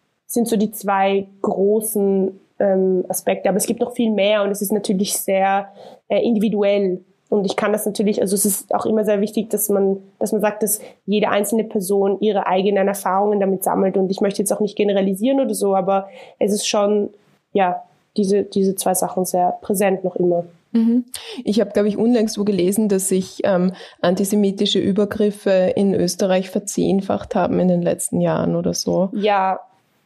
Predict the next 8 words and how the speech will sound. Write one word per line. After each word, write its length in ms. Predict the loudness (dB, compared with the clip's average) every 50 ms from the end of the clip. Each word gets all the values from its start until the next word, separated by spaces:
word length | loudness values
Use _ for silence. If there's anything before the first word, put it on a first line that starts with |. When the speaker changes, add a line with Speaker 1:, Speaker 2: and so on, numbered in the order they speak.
| _ _ _
Speaker 1:
Antisemitismus, 1200 | -2 0 2 2 2 2 2 0 0 0 -2 0 0 0 0 0 0 -2 -4 -6 -8 -10 -4 0
ähm, 500 | 2 2 2 2 2 2 2 0 0 -2 -6 _ _ -20 -20 _ -20 -20 _ _ _ _ _ _ _ _ _ _ _ _ _ -12
vermehrt 600 | -4 -2 -2 0 0 2 2 2 2 0 -2 -2
sich 500 | -2 0 0 0 0 -2 -8 -14 -16 -6 -2
oder, 260 | 0 0 2 2 2
oder 220 | 2 2 0 0 0
wird 380 | 0 0 0 0 -2 -6 -12 -14 -16 -4 0
häufiger, 800 | 2 2 2 0 0 -2 0 0 2 2 2 2 2 0 -2